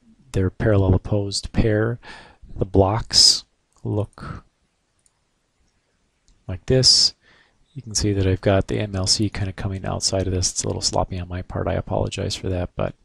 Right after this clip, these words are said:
that's not gonna make too much of a difference here. The left lateral field,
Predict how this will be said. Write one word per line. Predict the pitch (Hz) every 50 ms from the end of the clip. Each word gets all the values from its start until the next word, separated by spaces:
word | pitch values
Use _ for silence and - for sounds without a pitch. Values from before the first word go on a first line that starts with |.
| _ _ _
that's | - 101 - -
not | 98 95 92
gonna | - 98 95
make | 92 90 90 -
too | - -
much | 107 98 95 -
of | - 101
a | 98
difference | - - - - - - - - -
here. | 113 107 101 95 - - - - - - - - - - _ _ _ _ _
The | - 117 107 98 95 92 95 - -
left | 120 110 101 - - -
lateral | 110 101 95 98 98 95 92 95 95
field, | - - 110 104 101 101 98 95 98 -